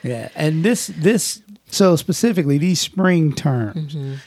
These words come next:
Speaker 1: God is talking to us in these things. He's saying that if we're obedient and we do the things he's called us to do, that he would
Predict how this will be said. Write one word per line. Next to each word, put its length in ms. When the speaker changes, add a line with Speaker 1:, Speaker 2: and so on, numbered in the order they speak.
Speaker 1:
God 320
is 100
talking 460
to 220
us 200
in 200
these 340
things. 400
He's 160
saying 300
that 120
if 80
we're 240
obedient 420
and 140
we 100
do 220
the 80
things 220
he's 160
called 240
us 160
to 80
do, 400
that 200
he 220
would 600